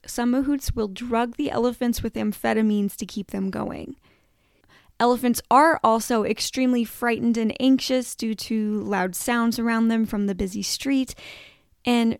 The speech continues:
remember, an elephant's hearing is extremely sensitive. Not only can they hear through their massive ears, which are very sensitive, but they also hear,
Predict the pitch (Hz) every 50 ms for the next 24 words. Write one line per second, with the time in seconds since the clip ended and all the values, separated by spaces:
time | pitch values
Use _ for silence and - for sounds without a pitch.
0 | - - 254 285 302 277 302 285 - - 240 - 240 247 262 - 311 285 269 -
1 | - - 269 262 254 233 214 202 202 202 185 - - - - - - 226 226 220
2 | 214 208 202 - 214 208 202 - - - - - - - - - - - - -
3 | - _ _ - 233 247 247 240 - 254 254 254 254 240 214 - 269 226 220 214
4 | 220 208 - 214 208 214 202 - 208 208 196 202 196 196 196 196 - _ - -
5 | _ - 233 220 214 208 202 185 - - 220 214 - - 233 233 254 247 262 339
6 | 359 339 - - 277 247 269 285 269 285 247 294 269 262 269 269 - 302 285 277
7 | - - 277 302 320 - - - - - - - - - 262 - 277 247 - -
8 | 247 262 269 - - 294 269 262 262 254 254 247 - - _ _ _ - _ -
9 | - - - 370 370 330 262 240 233 247